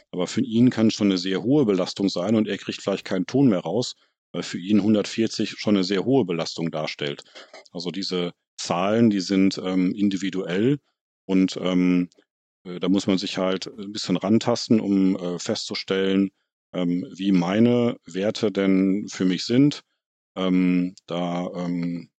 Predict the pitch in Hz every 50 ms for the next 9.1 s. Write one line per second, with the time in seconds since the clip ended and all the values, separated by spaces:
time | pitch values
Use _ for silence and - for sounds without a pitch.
0 | _ _ 95 90 85 78 80 90 - _ 92 90 92 87 - - 104 - 98 92
1 | 90 92 87 98 92 104 - - 101 95 87 _ - 87 - - 120 - - 127
2 | 117 113 117 110 107 107 - - - - - _ _ _ _ - 90 92 90 95
3 | 95 98 82 78 80 90 98 98 - - - - - - - 113 107 107 104 95
4 | - 92 104 120 110 - - 107 - - - 101 101 101 107 110 113 113 113 117
5 | 117 _ _ _ _ _ _ - - 98 92 - - - 98 104 110 113 107 104
6 | 104 101 101 101 98 98 98 - - - 131 127 117 113 104 107 107 - - -
7 | 117 - - 104 101 107 104 - - 82 87 98 104 98 - - 80 90 98 95
8 | - - 92 90 95 98 95 95 - 107 101 - - 101 101 95 95 95 92 95
9 | 95 92